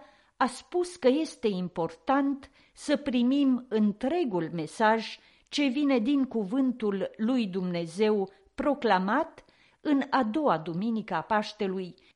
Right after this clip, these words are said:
și a stabilit ca ea să fie numită în toată biserica Duminica Divinei Milostiviri.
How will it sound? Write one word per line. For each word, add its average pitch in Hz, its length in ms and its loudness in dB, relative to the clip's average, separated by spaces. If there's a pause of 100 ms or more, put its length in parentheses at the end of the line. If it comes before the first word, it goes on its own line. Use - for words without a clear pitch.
și - 480 -4
a - 100 0
stabilit 269 680 -2
ca 220 140 0
ea 277 220 0
să 233 220 -4
fie 277 280 0
numită 247 480 0
în 208 200 4
toată 269 680 -2
biserica 247 800 -2
Duminica 202 880 -2
Divinei 185 800 -4
Milostiviri. 165 960 -6